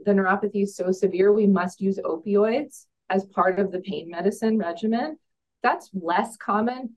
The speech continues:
but it's possible. Um, and, and it all, all has to be, do with the individual. I wish I could tell you a percentage. It's just impossible 'cause there's too many factors at play in what happens with the individual person.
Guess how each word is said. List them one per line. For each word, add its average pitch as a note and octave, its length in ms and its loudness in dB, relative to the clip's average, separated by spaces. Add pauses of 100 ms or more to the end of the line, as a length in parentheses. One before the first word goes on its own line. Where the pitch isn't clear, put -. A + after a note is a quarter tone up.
but A3 140 8
it's A3+ 160 4
possible. - 840 -4 (100)
Um, E3+ 500 2 (480)
and, G#3 500 4 (360)
and A3+ 160 0
it A#3 120 -4
all, C4 680 4 (300)
all C4 400 6
has B3 300 2
to A3 80 -4
be, G3+ 180 -2 (140)
do G#3+ 200 2
with G3 220 4
the G3+ 100 -2
individual. F3+ 640 -4
I F3 160 0
wish G#3 260 2
I G3+ 80 -2
could G3+ 180 -4
tell F3 220 -8
you G#3+ 120 4
a A3 40 -4
percentage. A#3 580 -4
It's F3 200 -8
just F3 240 -12
impossible F#3 640 -4
'cause F3 140 -6
there's F3 140 -10
too G#3+ 200 -4
many G3+ 300 0
factors G#3 500 -2
at - 220 -4
play E3 380 -2 (280)
in F3+ 140 -4
what - 160 -4
happens F3+ 600 -2
with E3+ 220 -8
the G3 140 -6
individual E3 680 -10
person. - 540 -10